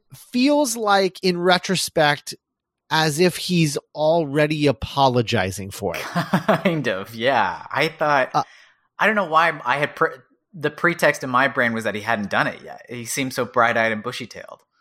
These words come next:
Speaker 1: No, no,
Speaker 2: Yeah.
Speaker 1: he had already finished. Um,
Speaker 2: Yeah.
Speaker 1: it's, um, yeah,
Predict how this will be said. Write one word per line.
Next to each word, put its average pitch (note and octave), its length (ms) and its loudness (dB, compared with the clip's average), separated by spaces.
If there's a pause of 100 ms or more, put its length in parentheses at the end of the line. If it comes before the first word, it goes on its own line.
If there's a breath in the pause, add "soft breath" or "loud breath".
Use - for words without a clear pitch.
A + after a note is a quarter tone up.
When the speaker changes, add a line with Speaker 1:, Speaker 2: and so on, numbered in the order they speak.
Speaker 1:
No, C3 600 0 (280)
no, A#2+ 120 -2
Speaker 2:
Yeah. C3 260 2
Speaker 1:
he B2+ 240 -6
had D3 80 2
already D#3+ 200 2
finished. - 580 -2 (200)
Um, B2 360 2
Speaker 2:
Yeah. - 140 -14 (720)
Speaker 1:
it's, F#3 300 0
um, G#3+ 440 2 (680 soft breath)
yeah, D3+ 480 2